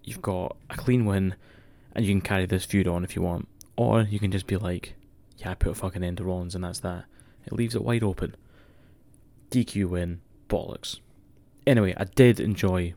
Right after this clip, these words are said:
Roman being unhinged afterwards and losing his cool, 'cause I've enjoyed him as a heel with the kind of cool, calm, collected, but I liked seeing a bit of psycho come out of him. That was good.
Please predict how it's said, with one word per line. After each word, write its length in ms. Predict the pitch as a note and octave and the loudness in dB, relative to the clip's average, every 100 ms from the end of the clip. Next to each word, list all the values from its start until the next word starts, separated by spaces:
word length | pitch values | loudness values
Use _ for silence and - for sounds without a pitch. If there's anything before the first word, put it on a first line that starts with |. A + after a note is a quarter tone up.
| - | -4
Roman 340 | F#2+ F2+ F2 | -2 0 -2
being 180 | E2+ F2+ | -2 -4
unhinged 580 | E2 F#2+ F#2+ F#2 F2+ G2 | -4 -4 -2 -2 -2 -4
afterwards 500 | F2+ F#2 F2+ E2+ - | -4 -2 -4 -4 -8
and 280 | - F#2 F2 - - - - - - | -8 -8 -8 -12 -20 -20 -20 -18 -4
losing 320 | F#2 F#2+ F#2 | 0 2 2
his 100 | E2+ | -2
cool, 460 | - G#2 F#2 E2 E2+ - - - - | -2 0 2 0 -8 -20 -20 -20 -6
'cause 120 | G#2 | -4
I've 100 | F#2+ | -2
enjoyed 340 | F2+ A#2 B2 | 0 2 2
him 80 | A2 | 2
as 80 | G2 | 0
a 40 | |
heel 360 | F#2+ G2 F#2+ F2 | -2 0 2 0
with 360 | F#2 - - - - - | -2 -8 -12 -16 -18 -12
the 120 | - | -8
kind 160 | A#2 F2+ | -4 -4
of 100 | E2+ - - | -4 -6 -2
cool, 760 | - A2 G#2 G2 F#2 F2+ F2 - - - - - - | 2 2 2 2 0 -2 -6 -14 -20 -20 -20 -18 -2
calm, 460 | - G#2 F#2 F2+ E2+ | 0 0 -2 -4 -6
collected, 760 | - F#2+ F2+ E2+ - F#2 E2+ - - - - - - - - - - - | -4 -2 -2 -4 -6 -4 -4 -10 -16 -20 -20 -20 -20 -20 -20 -20 -20 -6
but 80 | G2 | -2
I 40 | |
liked 340 | F#2 F#2+ - - | 2 0 0 -4
seeing 240 | - G2+ | 0 2
a 40 | F2 | 2
bit 80 | |
of 80 | D#2 - | 0 0
psycho 380 | - F2 - | 2 0 0
come 160 | F2+ F2 | -2 -2
out 100 | E2+ | -2
of 60 | E2+ | -2
him. 180 | E2+ - - - | -4 -8 -14 -6
That 80 | F#2 | -2
was 100 | F#2 | 0
good. 260 | F2+ E2+ | 0 -2